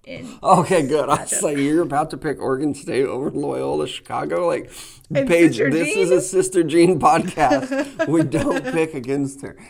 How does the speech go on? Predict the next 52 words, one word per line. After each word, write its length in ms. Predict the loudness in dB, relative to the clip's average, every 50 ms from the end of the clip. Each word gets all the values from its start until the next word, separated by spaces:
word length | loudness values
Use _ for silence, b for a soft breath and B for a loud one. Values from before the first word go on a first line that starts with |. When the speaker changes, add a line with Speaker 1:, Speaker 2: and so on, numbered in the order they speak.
| B 0
Speaker 2:
Even 260 | 2 4 4 4 4
if 80 | 0 0
we 140 | 0 0 0
don't 260 | 0 -2 -4 -6 -6
think 180 | -6 -8 -8 -8
they're 100 | -8 -8
gonna 200 | -6 -6 -6 -4
win, 300 | -4 -4 -4 -4 -4 -4
we 100 | -4 -4
just 280 | -4 -6 -6 -4 -4
ignore 440 | -6 -4 -4 -6 -6 -6 -6 -6 -6
it 60 | -6 -6
and 120 | -6 -4
move 260 | -4 -4 -4 -6 -6
on. 320 | -6 -8 -6 -6 -8 -8 -8
We 120 | -8 -8
don't 360 | -8 -8 -8 -8 -8 -10 -10
slander 640 | -14 -14 -14 -12 -12 -10 -10 -10 -10 -10 -12 -12 -14 b b b b b b
Sister 400 | -20 -14 -12 -12 -12 -10 -10 -10 -8
Speaker 1:
Sister 160 | -6 -6 -4
Speaker 2:
Jean. 20 |
Speaker 1:
Jean. 420 | -4 -2 -4 -4 -6 -8 -12 -18 -20 _ _
Speaker 2:
I'm 220 | -4 -4 -2 -2 -2
on 160 | -4 -2 -2
board 240 | -2 -2 -4 -4 -6
for 100 | -8 -8
that 160 | -6 -6 -8
one, 120 | -8 -12 -12
too. 260 | -12 -12 -12 -12 -12 _ _
Uh, 160 | -14 -12 -12 -10
all 220 | -10 -8 -8 -8
the 80 | -8 -8
way. 260 | -8 -8 -8 -10 -14 -18 _ _ -20
Uh, 180 | -16 -14 -12 -12
let's 260 | -10 -10 -10 -12 -14 -16
just 140 | -18 -14
make 240 | -14 -12 -12 -12 -14
it. 160 | -16 -18 -20 _ _
I 120 | -6 -6 -6
saw 160 | -6 -4 -4
Speaker 1:
I 140 | -4 -4 -4
Speaker 2:
this 100 | -6 -8
Speaker 1:
think 120 | -10 -10 -10
Speaker 2:
stat 220 | -12 -12 -12 -12
the 140 | -10 -10 -10
other 180 | -10 -10 -10
day. 320 | -10 -10 -12 -12 -12 -14 -18 b b b b b b -16
Speaker 1:
Okay. 400 | -14 -14 -12 -12 -14 -14 -16 _ -12
Speaker 2:
Uh, 40 | -10 -10 -8
and 200 | -8 -6 -6 -6
it 60 | -4 -6
was 180 | -6 -8 -10